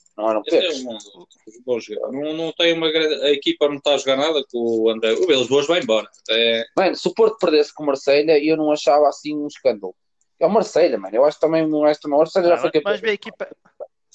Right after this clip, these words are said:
Speaker 3: vamos ver a equipa que jogou
Speaker 1: Sim,
Speaker 3: contra, contra o Porto.
Speaker 1: Ih, Otávio,
Speaker 3: Eh,
Speaker 1: vai foder,
Speaker 3: ah,
Speaker 1: mano.
Speaker 3: Porto. Então temos Mandana na baliza.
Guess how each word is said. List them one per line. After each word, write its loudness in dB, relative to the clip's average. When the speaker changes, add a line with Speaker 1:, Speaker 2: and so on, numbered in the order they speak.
Speaker 3:
vamos -14
ver -8
a -4
equipa -12
que -20
jogou -10
Speaker 1:
Sim, -10
Speaker 3:
contra, -6
contra -16
o -10
Porto. -18
Speaker 1:
Ih, 0
Otávio, 2
Speaker 3:
Eh, -6
Speaker 1:
vai 4
foder, 0
Speaker 3:
ah, -8
Speaker 1:
mano. -8
Speaker 3:
Porto. -16
Então -10
temos -6
Mandana -4
na -6
baliza. -8